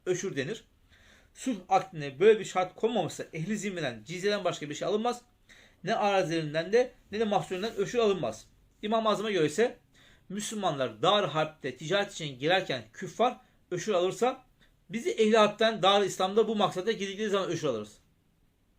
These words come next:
Bu, e,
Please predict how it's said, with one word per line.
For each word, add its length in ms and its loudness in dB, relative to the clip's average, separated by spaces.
Bu, 300 -4
e, 400 -6